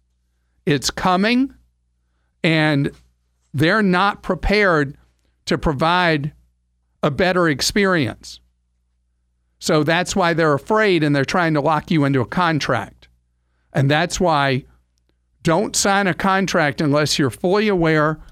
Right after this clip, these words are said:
about what the penalties would be to break it, and that you're comfortable, if a much better deal comes along, paying that break fee.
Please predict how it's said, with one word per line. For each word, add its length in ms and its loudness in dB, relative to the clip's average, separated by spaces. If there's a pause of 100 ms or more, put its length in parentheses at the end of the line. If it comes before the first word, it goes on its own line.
(360)
about 260 0
what 180 0
the 60 -6
penalties 680 0
would 160 -2
be 200 0
to 100 0
break 420 -2
it, 240 -4 (560)
and 160 0
that 80 0
you're 160 0
comfortable, 960 -2
if 220 0
a 60 0
much 400 0
better 340 0
deal 360 0
comes 340 0
along, 540 0 (540)
paying 580 0 (180)
that 340 -2
break 380 -2
fee. 400 -4